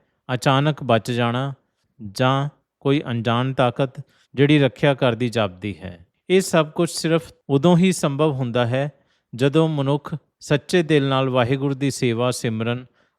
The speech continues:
ਅਤੇ ਭਗਤੀ ਕਰਦਾ ਹੈ ਅਤੇ ਇਸ ਤਰ੍ਹਾਂ ਫਿਰ ਰੱਬ ਨਾਲ ਇੱਕ ਡੂੰਘਾ ਰਿਸ਼ਤਾ ਬਣਾ ਲੈਂਦਾ ਹੈ।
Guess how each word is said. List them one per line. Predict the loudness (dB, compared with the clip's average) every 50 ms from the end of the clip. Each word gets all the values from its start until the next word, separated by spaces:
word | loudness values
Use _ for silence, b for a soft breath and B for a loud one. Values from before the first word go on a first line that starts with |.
| -6 -6
ਅਤੇ | 0 0 0 0 2 0
ਭਗਤੀ | 0 0 0 -2 -2 -2
ਕਰਦਾ | 0 0 -2 -2 -2 -4 -4 -4
ਹੈ | -4 -8 -12 -12 -12 _ _ _ _ _ -6 -6
ਅਤੇ | -2 2 2 2 2 0 -4 -10 _ _ _ _
ਇਸ | -2 -2 -2
ਤਰ੍ਹਾਂ | 0 0 0 0 2 -2 -4 -6 -10 _ _ _
ਫਿਰ | _ 0 4 4
ਰੱਬ | 4 2 2 0
ਨਾਲ | 0 0 2 2 0 0 -4
ਇੱਕ | -6 -10 -8 -8 -6
ਡੂੰਘਾ | -4 -4 -2 2 2 2 2
ਰਿਸ਼ਤਾ | 2 0 -4 -4 -2 0 0 0 0 -2 _ _ -2
ਬਣਾ | 0 2 2 4 2
ਲੈਂਦਾ | 2 0 -2 -2 -2 -2 -4 -4
ਹੈ। | -4 -8 -12 -12 -14 -16